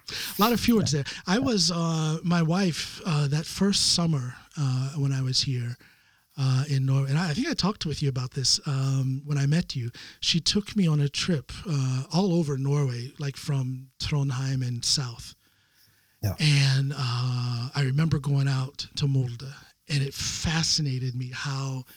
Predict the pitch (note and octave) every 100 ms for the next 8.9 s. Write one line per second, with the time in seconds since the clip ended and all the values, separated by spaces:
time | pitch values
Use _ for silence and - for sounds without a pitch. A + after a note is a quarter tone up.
0 | _ _ _ _ F#3+ F3+ E3+ C#3+ - F#3
1 | - E3+ E3+ - D#3 C3 C3 C#3 C#3+ D3+
2 | C#3+ B2+ - - E3 D#3 - E3 E3 D#3
3 | C#3 C3 C#3+ D3+ C#3+ C#3+ C3 C#3+ E3+ D#3
4 | C3 C3 D#3+ - F3 E3 D#3 D3 - -
5 | - - D#3 D3+ A#2 D#3 D#3 F#3+ F#3 -
6 | D#3 F#3 F3 D#3+ D#3 D3+ D3 E3 F#3 E3
7 | C#3 - - D#3 C#3+ D#3+ F#3 D3+ D#3 D#3
8 | D#3+ C3+ B2+ B2+ C3+ - G#3+ C3+ -